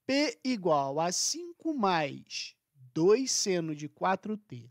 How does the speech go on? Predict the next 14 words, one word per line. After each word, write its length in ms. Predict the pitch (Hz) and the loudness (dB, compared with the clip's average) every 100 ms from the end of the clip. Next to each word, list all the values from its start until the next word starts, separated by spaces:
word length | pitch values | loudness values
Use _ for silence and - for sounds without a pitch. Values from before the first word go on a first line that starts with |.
| _ | _
quando 360 | - 220 226 208 | -4 -2 0 4
a 120 | 180 | 6
outra 880 | 175 214 302 311 262 - - 139 123 - | 8 6 6 4 2 -6 -12 -12 -12 -14
passa 440 | 135 127 - 123 - | -14 -12 -14 -14 -16
pelo 220 | 127 180 | -14 -14
ponto, 440 | - 143 131 151 _ _ _ _ _ - | -12 -12 -12 -16 _ _ _ _ _ 0
é 220 | 370 339 | 4 4
correto 560 | - 370 285 240 240 262 | 2 4 4 4 0 -4
afirmar 580 | - 294 262 277 285 - | -4 -4 -2 -2 -2 -6
que 340 | - 233 170 - _ _ _ - | -6 -4 -4 -6 _ _ _ 4
as 380 | 254 262 214 | 6 6 2
duas 600 | 190 311 415 381 294 208 | -4 -4 0 2 0 -2
ondas 760 | 202 202 202 170 147 143 - - | -4 -2 -2 -2 -2 -2 -4 -4
têm." 600 | - 208 196 196 247 | 2 4 4 2 0